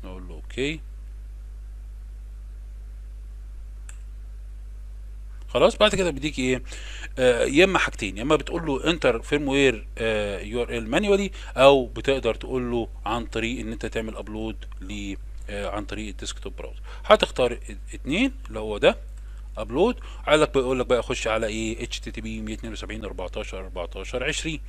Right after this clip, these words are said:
ماشي، طيب، خلاص، ماشي، مفيش مشكلة. تعالى نقول له كده، هنقول له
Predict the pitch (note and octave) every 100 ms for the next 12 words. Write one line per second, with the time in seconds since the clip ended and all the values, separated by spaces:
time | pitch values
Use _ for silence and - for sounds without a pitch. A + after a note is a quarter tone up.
0 | - - - A#2 C#3 - - - A2+ A#2
1 | - B2 B2 - A#2 - G2 G#2 - G2+
2 | - G2+ - - - - - - - F#2
3 | G2+ A#2+ D3 - G#2 D#2+ F#2 G2 A2 C3
4 | A#2+ - - - - - - - - -
5 | - - - - G#2+ A2 G#2 G#2+ A2 A2